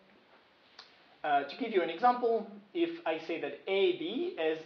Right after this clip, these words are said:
a ninety-five percent confidence interval for the median on some quantity X, it means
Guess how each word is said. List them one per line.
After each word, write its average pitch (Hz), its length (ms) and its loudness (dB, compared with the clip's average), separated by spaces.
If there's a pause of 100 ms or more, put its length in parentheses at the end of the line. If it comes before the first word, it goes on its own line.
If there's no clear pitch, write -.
(160)
a 151 140 0
ninety-five 180 540 2
percent 160 380 -6
confidence 175 480 -2
interval 170 560 -6
for 160 100 -2
the 147 80 -6
median 175 500 -2
on 151 180 -6
some 151 240 -4
quantity 151 440 -10
X, - 240 0 (680)
it 156 160 -6
means 233 300 2